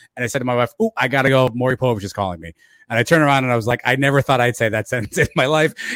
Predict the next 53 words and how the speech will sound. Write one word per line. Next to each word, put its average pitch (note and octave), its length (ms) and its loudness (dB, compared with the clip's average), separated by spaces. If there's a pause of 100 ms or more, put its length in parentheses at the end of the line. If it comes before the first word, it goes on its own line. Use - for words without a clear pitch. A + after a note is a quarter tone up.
And C#3+ 120 0
then G#3 80 2
we G3+ 100 4
came E3+ 280 2
in D3 100 2
and C#3 80 -2
talked C3 180 0
to B2+ 60 -8
Maury B2 180 -2
Povich A#2 280 -4
for, C3+ 100 -4
like, B2 100 0
an A#2+ 80 -2
hour B2 220 2
and B2 80 -2
a A#2 40 0
half. A2 340 -2
Nicest A2+ 340 -4
guy A2 180 2
in A2 60 0
the G#2 80 -2
world. G2 340 -4 (300)
Uh, G2 180 -6
so A#2+ 140 -8
Maury, C#3 500 0
uh, A#2 160 -2
is, A2 180 -4
is A2 160 -10
tied A2 260 -2
at G#2+ 80 -6
five G#2+ 260 -4
with G#2 100 -10
Mike A#2 240 0
Golic. A#2+ 360 2 (360)
Uh, G2 60 -10
I G2 60 -4
remember C3 240 0
when C3 80 0
I B2 100 0
texted - 320 -4
you C#3 140 0
and C3 80 -4
said, B2+ 100 -2
"Hey, C3 140 2
we're B2 100 -2
talking C3+ 240 0
to A#2 60 -4
Mike A#2+ 240 -2
Golic," A#2+ 340 0
you B2 80 -2
were A#2+ 60 -2
like, G#2+ 220 -2
"What? A#2 360 2